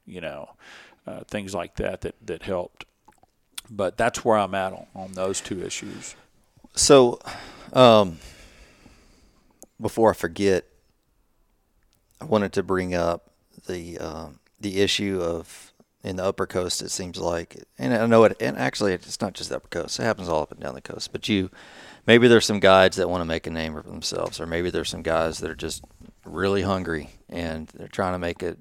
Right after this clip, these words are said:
Speaker 2: a, a living, but, you know, taking two, three, well, I know a lot of guys take two trips, but
Speaker 1: Mm-hmm.
Speaker 2: multiple trips, what effect do you think that that has,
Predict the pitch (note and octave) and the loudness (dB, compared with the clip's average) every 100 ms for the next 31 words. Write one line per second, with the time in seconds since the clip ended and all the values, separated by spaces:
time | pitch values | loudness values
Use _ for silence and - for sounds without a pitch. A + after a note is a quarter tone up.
0 | _ _ G2 - F#2 F2 F2+ E2 D2+ F2 | _ _ -14 -10 -8 -6 -6 -6 -8 -10
1 | - _ - F2 E2 - G2+ G2 G2 E2+ | -12 _ -14 -8 -6 0 0 0 -6 -8
2 | - _ _ _ _ _ _ - - - | -14 _ _ _ _ _ _ -20 -12 -4
3 | G2+ F#2+ F#2+ - F#2+ F2+ F2 E2+ - _ | -2 -4 -6 -8 -4 -2 -4 -8 -18 _
4 | _ _ _ _ - - - _ _ _ | _ _ _ _ -20 -20 -20 _ _ _
5 | - B2+ A2 G2+ F#2+ F2+ E2+ - F2+ - | -2 4 6 8 6 2 -2 -4 -10 -10
6 | - - F#2+ - - - G2 F2 - _ | -14 -10 -10 -10 -14 -12 -14 -16 -20 _
7 | _ _ - A2+ A#2+ A2+ A2 - G2+ F#2 | _ _ 2 4 4 0 -4 0 0 0
8 | - G#2+ A2 G#2+ G#2+ G2+ F2+ F2+ F#2 - | -2 0 0 4 2 2 -4 -8 -10 -8
9 | G2 F#2 F#2 E2+ E2 D#2+ | -4 -4 -2 0 0 -4